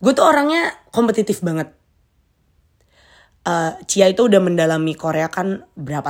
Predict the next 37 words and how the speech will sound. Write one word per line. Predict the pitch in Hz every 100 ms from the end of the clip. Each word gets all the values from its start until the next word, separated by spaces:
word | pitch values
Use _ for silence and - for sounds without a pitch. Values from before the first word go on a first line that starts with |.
| -
tahun | 151 160 143
ya, |
gue | 143 147
nggak | 143
tahu, | 151 -
enam | 147 151 156
atau | - 143 139
tujuh | - 147 147
tahun | 139 - 165 156
gitu | 151
kan. | - 170 175 - - - -
Kalau | - 160 151
gue | 185
baru | 175 160
mendalami | 165 160 151 151 160 165 -
sekitar | - - - 147 147 - - -
satu | - - -
setengah | 151 - 151 147
sampai | 151 165 151
dua | 147 151
tahun | 147 147 165
ini | 180 175 147
gitu | -
kan. | 160 160 156 -
Dan | 147 147 151 156
gue |
cuman | 165 160 156 156 - - -
bener-bener | 156 156 151
suka | 170 -
tuh | 196 180
sama | 156
B | 160
T | - 165
S | -
doang | 190 196 175 175
gitu. | 156 151 156 - - - - -
Tapi | -